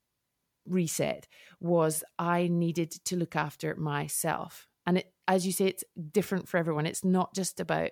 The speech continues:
a nice long bath, but getting enough sleep.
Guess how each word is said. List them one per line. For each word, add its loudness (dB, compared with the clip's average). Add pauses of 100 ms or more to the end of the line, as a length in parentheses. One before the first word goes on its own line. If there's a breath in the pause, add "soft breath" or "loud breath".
(100)
a 0
nice -2 (340)
long -2 (200)
bath, -2 (480 loud breath)
but -2
getting 2
enough 0
sleep. -4